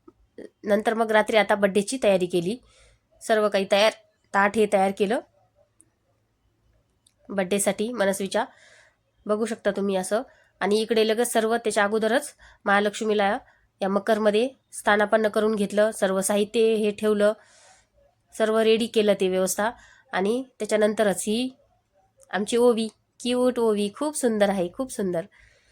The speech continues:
क्यूट ओवी आहे. हिला घेऊन सुद्धा सर्व करणं अवघड होतं, परंतु घ्यायला सर्व मुलं आहेत तिला. हे आमच्या जाऊबाई,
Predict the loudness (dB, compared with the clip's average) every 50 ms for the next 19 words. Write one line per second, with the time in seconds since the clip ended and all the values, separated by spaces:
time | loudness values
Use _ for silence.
0 | _ _ _ _ _ _ _ _ _ _ _ _ _ _ _ _ _ _ _ _
1 | _ _ _ -4 -4 -2 0 0 0 2 2 2 2 2 0 0 -4 -6 -10 -16
2 | _ _ _ 0 2 2 2 4 2 2 0 0 -2 -4 -2 0 0 0 0 -4
3 | _ _ _ _ _ _ _ _ _ _ _ _ _ _ -8 -4 -2 0 2 0
4 | 2 2 0 2 2 2 2 2 2 2 2 0 0 0 0 0 2 2 2 0
5 | -2 -2 0 0 2 2 2 0 0 0 0 0 0 2 2 4 4 4 4 4
6 | 2 0 -2 -2 -2 -2 -4 -6 _ _ _ _ _ _ _ -2 -2 -2 0 0
7 | 0 4 4 4 4 4 2 2 0